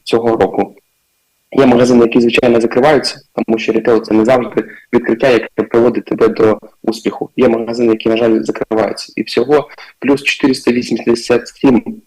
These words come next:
магазинів, що є плюс два відсотків, а, прирост в кількості магазинів ми спос-, спостерігаємо на початку, за перший місяць дві тисячі двадцять четвертого року.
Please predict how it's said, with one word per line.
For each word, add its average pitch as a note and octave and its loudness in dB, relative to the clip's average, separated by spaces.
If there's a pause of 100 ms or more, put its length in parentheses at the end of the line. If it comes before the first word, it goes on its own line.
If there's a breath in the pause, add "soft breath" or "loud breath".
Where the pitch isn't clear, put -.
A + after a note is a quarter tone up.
(180)
магазинів, A#2+ 2
що - 2
є A#2 0 (220 loud breath)
плюс B2+ 2
два A#2 0
відсотків, A#2 -2 (360)
а, A2 -2
прирост B2 0 (240)
в - -8
кількості - -6
магазинів A#2 -4 (160)
ми B2 -2
спос-, - -8
спостерігаємо A#2 0
на A2+ 2 (240)
початку, B2+ -2
за A#2+ 0
перший A#2+ 2
місяць - -10
дві A2 -4
тисячі A2 -8
двадцять A2 -4
четвертого - -4
року. - -8